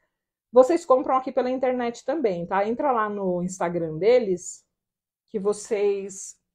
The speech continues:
encontram fácil, fácil. Ele não deixa sabor residual. E é só um pouquinho mesmo, ó. Eu passo ele no prato que eu vou passar o doce, que eu vou colocar o doce.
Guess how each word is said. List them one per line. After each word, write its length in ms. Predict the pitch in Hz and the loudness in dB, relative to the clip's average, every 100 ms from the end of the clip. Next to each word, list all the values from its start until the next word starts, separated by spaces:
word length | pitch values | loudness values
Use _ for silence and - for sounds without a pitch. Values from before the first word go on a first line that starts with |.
| _ _ | _ _
encontram 480 | 190 196 208 208 214 | -8 -4 -2 -2 -4
fácil, 320 | 208 381 427 | -2 -2 0
fácil. 520 | 453 - - - - _ _ _ _ _ _ _ _ - | 0 -2 -8 -16 -20 _ _ _ _ _ _ _ _ 4
Ele 200 | 233 262 | 6 6
não 560 | 269 311 320 320 320 | 6 8 8 8 4
deixa 460 | 240 247 240 240 240 | 6 8 6 4 -4
sabor 420 | - 208 196 208 | 2 2 4 4
residual. 920 | 220 190 190 175 175 156 170 285 339 _ - - _ _ _ - - _ _ _ _ | 4 2 0 2 4 6 6 4 0 _ -20 -20 _ _ _ -20 -20 _ _ _ _
E 80 | 202 | -6
é 60 | 196 | -6
só 160 | 220 | 0
um 100 | 247 | -2
pouquinho 380 | 269 285 269 269 | -2 -8 -8 -8
mesmo, 420 | 277 160 135 160 | -6 -6 -8 -8
ó. 140 | 135 127 _ _ _ | -8 -10 _ _ _
Eu 200 | - 311 | 4 4
passo 400 | 349 285 - - | 8 6 6 2
ele 440 | 240 156 135 135 147 - _ _ _ _ - - - | 2 4 0 -4 -12 -16 _ _ _ _ -12 -12 -2
no 140 | 226 | 2
prato 380 | 247 320 330 392 | 6 8 6 6
que 60 | 339 | 0
eu 60 | |
vou 100 | 269 | 0
passar 300 | 254 254 - | 2 0 2
o 60 | 214 | 2
doce, 360 | 185 185 185 - | 2 -2 -2 -6
que 60 | |
eu 40 | 185 | -4
vou 100 | 190 | 0
colocar 320 | 214 202 190 | 0 2 2
o 80 | 175 | 2
doce. 540 | 151 151 151 175 180 | 0 -2 -4 -12 -14